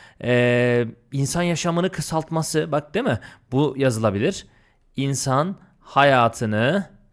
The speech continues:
kısaltması da yine buradaki etkilerinden sevgili arkadaşım. Bak böylece ne yaptık? Görseli yorumladık ve çevre kirliliğinin nelere sebep olabileceğini görmüş olduk.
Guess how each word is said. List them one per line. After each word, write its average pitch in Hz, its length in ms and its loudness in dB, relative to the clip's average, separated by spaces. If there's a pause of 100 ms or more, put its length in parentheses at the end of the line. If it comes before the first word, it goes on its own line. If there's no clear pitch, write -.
(580)
kısaltması 135 840 0
da 127 200 2
yine 143 400 -2
buradaki 135 460 0
etkilerinden 127 1000 -2 (200)
sevgili 135 480 -2
arkadaşım. 123 760 -2
Bak 190 200 -4
böylece 147 580 0
ne 165 40 -6
yaptık? - 440 -8
Görseli 123 460 -6
yorumladık 156 680 0 (440)
ve 143 320 2 (320)
çevre 123 300 -4
kirliliğinin 120 600 -6
nelere 120 320 2
sebep 120 320 0
olabileceğini 107 600 -4
görmüş 101 540 -4
olduk. - 420 -12